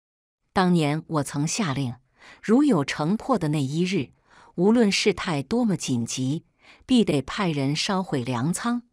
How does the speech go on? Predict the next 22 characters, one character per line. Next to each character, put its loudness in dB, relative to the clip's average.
绝 4
不 2
能 2
留 2
一 0
粟 -4
一 2
米 0
给 -6
敌 -4
人。” -6
这 4
里 2
触 0
目 4
惊 0
心 0
的 2
断 0
垣 -2
残 -4
壁 -2